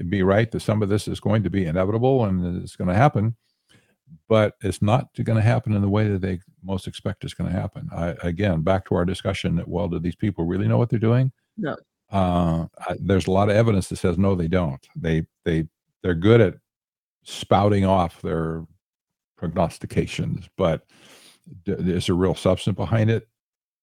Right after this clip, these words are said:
Speaker 1: Usually it turns out to be a really, really bad experience, a ba-, a bad experiment, and it kinda falls apart in the end.
Speaker 2: Yeah.
Speaker 1: And, um, I think we're gonna see more of that. You know, we, we've got,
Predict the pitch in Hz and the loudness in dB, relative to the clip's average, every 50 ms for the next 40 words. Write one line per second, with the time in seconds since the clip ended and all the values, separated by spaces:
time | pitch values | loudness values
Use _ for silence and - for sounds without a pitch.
0 | _ _ 98 92 92 95 101 117 127 143 143 135 131 117 107 98 - - 117 104 | _ _ -16 -10 -6 0 4 6 8 8 8 6 4 2 2 2 2 4 4 4
1 | 95 92 107 98 92 101 98 95 _ _ _ _ _ _ _ _ _ _ _ - | 6 6 4 4 4 2 2 0 _ _ _ _ _ _ _ _ _ _ _ -6
2 | - 85 92 92 85 82 85 87 82 80 78 78 85 95 104 110 107 92 85 76 | -2 0 0 2 2 2 0 0 0 0 0 2 4 8 8 8 8 8 6 4
3 | 85 76 71 69 71 - - - - - - 80 - - - - - - - - | 0 -2 0 -2 -6 -8 -10 -14 -12 -8 -8 -8 -8 -8 -12 -14 -14 -16 -18 -18
4 | 117 - 139 139 127 110 - 87 - 87 80 76 87 85 82 82 78 - - - | -12 -10 -10 -10 -8 -2 -2 -2 -2 -2 -4 -2 0 2 2 0 0 -4 -10 -6
5 | - 87 85 82 76 71 64 58 - _ - 78 78 73 69 - - - - - | -2 -2 0 0 0 -2 -6 -8 -14 _ -8 -6 -6 -6 -8 -10 -12 -12 -12 -12
6 | - - - - - - - _ - - - - - - 139 139 127 139 - 220 | -12 -12 -12 -12 -12 -14 -16 _ -10 -10 -10 -10 -10 -12 -10 -10 -10 -4 0 4
7 | 233 208 175 156 151 165 175 175 _ _ _ _ _ _ _ 92 87 85 82 80 | 4 4 4 4 0 -2 -4 -8 _ _ _ _ _ _ _ -2 0 0 2 0
8 | 82 78 80 82 80 76 73 73 73 73 101 - - 90 95 - - 120 113 113 | 0 0 0 0 0 0 -2 -4 -6 -8 -12 -8 -2 -2 0 2 2 0 0 0
9 | 101 101 92 - - 98 85 80 82 85 85 80 71 71 69 - 73 67 - 82 | 0 0 -2 0 0 0 0 2 2 0 0 -2 -4 -6 -10 -10 -14 -12 -8 -6
10 | 76 78 73 73 78 82 82 80 82 87 87 82 87 90 80 76 | -4 -4 -4 -4 -4 -6 -6 -6 -6 -6 -6 -4 -4 -4 -4 -4